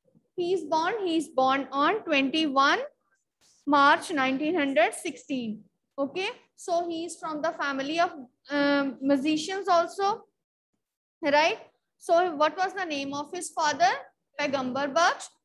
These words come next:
as well as his grandfather's name was Rasool Bakhsh Khan. Okay, they were also Shehnai players in the, you can say, royal court also, and their ancestors, they were also playing Shehnai.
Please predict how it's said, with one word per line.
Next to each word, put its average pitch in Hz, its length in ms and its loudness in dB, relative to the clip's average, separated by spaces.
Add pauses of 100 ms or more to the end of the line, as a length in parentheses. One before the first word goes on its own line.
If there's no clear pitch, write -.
(140)
as 277 200 2
well 311 180 4
as 320 220 4
his 349 200 -4
grandfather's 277 720 2
name 269 300 -2
was 330 280 6 (280)
Rasool 311 1080 0
Bakhsh 247 300 4 (180)
Khan. 208 320 -2
Okay, 359 300 -4 (340)
they 311 140 2
were 339 180 6
also 320 380 2
Shehnai 302 580 -4
players 285 460 0
in 277 180 -2
the, 311 160 6 (460)
you 302 160 -2
can 311 180 -4
say, 349 140 -2
royal 269 300 4
court 269 300 0
also, 285 260 -4
and 320 180 -8
their 285 220 0
ancestors, 302 580 -12
they 285 100 -2
were 269 160 0
also 262 380 -2
playing 302 360 -6
Shehnai. 262 580 -2